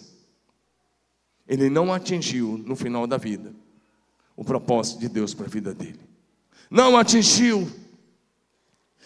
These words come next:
No livro de Números, capítulo vinte, verso de sete a doze, Deus disse a Moisés, ele estava num lugar chamado Cades Barneia, quase na divisa da terra,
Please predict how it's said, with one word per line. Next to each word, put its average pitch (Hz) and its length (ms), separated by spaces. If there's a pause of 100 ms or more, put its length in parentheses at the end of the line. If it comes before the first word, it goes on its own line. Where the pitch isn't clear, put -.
(240)
No 208 140
livro 254 340
de 240 120
Números, 247 440
capítulo 226 520
vinte, 233 440
verso 233 340
de 208 120
sete 233 380
a 214 60
doze, 226 680 (1800)
Deus 240 380
disse 247 320
a - 20
Moisés, 240 1160 (1000)
ele - 80
estava 247 300
num 247 120
lugar 240 380
chamado 233 420
Cades 226 300
Barneia, 214 800 (880)
quase 208 320
na 233 140
divisa 233 560
da 240 120
terra, 220 540